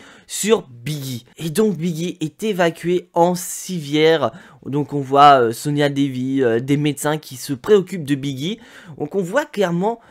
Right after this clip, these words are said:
que, euh, on se dirige sur une rivalité entre Big E et Apollo Crews. Mais je précise que rien n'a été stipulé pour Elimination Chamber pour l'instant, donc peut-être demain sur les réseaux sociaux ou, euh,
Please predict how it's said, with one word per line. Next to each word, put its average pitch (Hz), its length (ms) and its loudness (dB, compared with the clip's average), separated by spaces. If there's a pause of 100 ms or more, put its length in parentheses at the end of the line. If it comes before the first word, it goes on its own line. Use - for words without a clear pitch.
(320)
que, 175 100 -2
euh, 123 600 2 (140)
on 143 100 -2
se 165 160 -8
dirige 190 500 -6 (220)
sur 147 340 -2
une 139 140 -2
rivalité 170 720 -4
entre 139 300 -6
Big 160 260 -8
E 208 220 -10 (300)
et 175 300 2 (100)
Apollo 175 300 2
Crews. 135 180 -6 (360)
Mais 233 220 2
je 233 120 -2
précise 190 420 -4
que - 140 -4
rien 151 400 -2
n'a 208 140 -2
été 175 200 -2
stipulé 175 460 -2
pour 147 160 -6
Elimination 139 500 -2
Chamber 135 380 -4
pour 139 100 -6
l'instant, 135 340 -6
donc 131 280 -8 (120)
peut-être 214 380 4
demain 165 340 4
sur 180 200 0
les 139 100 6
réseaux 135 280 -2
sociaux 165 500 -4
ou, 165 240 -4
euh, 104 200 -4